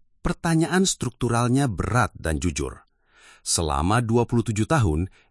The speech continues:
Indonesia tumbuh rata-rata lima koma satu persen. Korea Selatan tumbuh delapan koma lima persen selama tiga puluh tahun.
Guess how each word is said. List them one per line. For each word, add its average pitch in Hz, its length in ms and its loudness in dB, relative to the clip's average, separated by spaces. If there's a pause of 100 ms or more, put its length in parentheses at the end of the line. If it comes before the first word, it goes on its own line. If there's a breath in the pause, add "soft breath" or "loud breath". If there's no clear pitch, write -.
Indonesia 160 560 4
tumbuh 127 480 2
rata-rata 85 560 0
lima 123 480 2
koma 107 240 0
satu 101 320 -2
persen. - 480 -2 (540 soft breath)
Korea 73 240 -2
Selatan 104 560 -2
tumbuh 76 320 -2
delapan 82 480 0
koma 80 240 -2
lima 71 160 -4
persen 117 400 -2
selama 78 480 -4
tiga 143 320 -2
puluh 156 240 2
tahun. 110 400 0